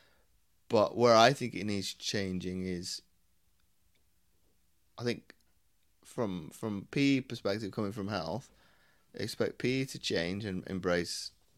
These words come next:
uh, numeracy and, uh, literacy.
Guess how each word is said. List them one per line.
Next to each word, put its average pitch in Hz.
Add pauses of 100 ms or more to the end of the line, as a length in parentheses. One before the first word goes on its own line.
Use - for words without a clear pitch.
(800)
uh, 76
numeracy 90
and, 85 (220)
uh, 80
literacy. 85